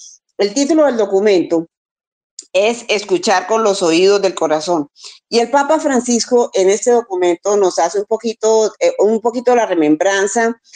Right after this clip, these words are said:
sobre el tema que él fue escogiendo para el año dos mil veintiuno, es decir, el año anterior a este mensaje que vamos a estar reflexionando hoy.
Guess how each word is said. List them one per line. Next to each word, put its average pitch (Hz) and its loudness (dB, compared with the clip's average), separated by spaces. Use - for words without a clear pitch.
sobre 180 2
el 185 -2
tema 220 0
que 185 2
él 196 0
fue 226 2
escogiendo 180 0
para 185 0
el 156 2
año 170 2
dos 165 0
mil 165 -12
veintiuno, 214 0
es 165 0
decir, 185 -2
el 170 0
año 170 0
anterior 190 2
a 160 0
este 160 -4
mensaje 160 0
que 175 0
vamos 156 0
a 156 0
estar 170 -4
reflexionando 165 2
hoy. 139 2